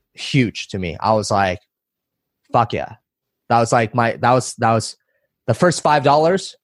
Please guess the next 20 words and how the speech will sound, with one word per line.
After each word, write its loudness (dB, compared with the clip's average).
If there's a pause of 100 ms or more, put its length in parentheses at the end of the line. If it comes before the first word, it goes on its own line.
(140)
Okay. 0
The -2
first, 0
that 2
five 2
dollars 2
story 2
that 4
I 2
told 0
you 0
was -2
the -6
best, -2 (120)
that 0
felt 2
like 0
a -10
million 2
bucks. -2